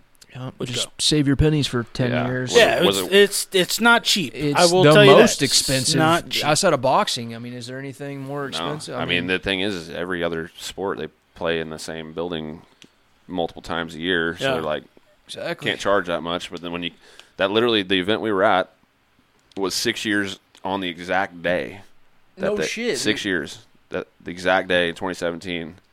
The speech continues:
Speaker 3: That they were there last time.
Speaker 1: Oh, I thought you guys were in Saint Louis for some reason.
Speaker 3: No,
Speaker 1: It was
Speaker 3: no.
Speaker 1: K C?
Speaker 3: Yeah. And so
Speaker 1: That's weird.
Speaker 3: that's obviously, they're, they're like, "We know
Speaker 1: The
Speaker 3: we can sell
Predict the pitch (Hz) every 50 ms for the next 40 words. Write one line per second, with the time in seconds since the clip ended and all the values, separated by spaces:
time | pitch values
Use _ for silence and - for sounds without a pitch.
0 | _ _ _ _ _ - - - 85 85 82 82 80 78 76 76 76 - - -
1 | 57 52 - 90 95 _ - - 160 160 156 151 147 208 208 190 156 156 143 123
2 | 123 117 107 - - - 123 110 - 76 110 120 123 104 - - - - - -
3 | - - - - 69 67 62 - 143 - 92 135 123 - - 82 85 80 76 78
4 | 90 127 127 120 - 139 143 147 143 82 85 82 82 87 - - - _ _ _
5 | _ _ - - - - - - - - - - - - - 85 87 82 82 80
6 | - 95 85 85 82 80 82 80 78 - - - - 139 127 - 135 123 127 131
7 | 127 120 117 110 80 85 90 - 98 87 87 85 82 - - 87 82 76 80 78
8 | 67 - 78 80 78 76 73 73 71 - 80 82 78 78 80 80 80 - 80 113
9 | 123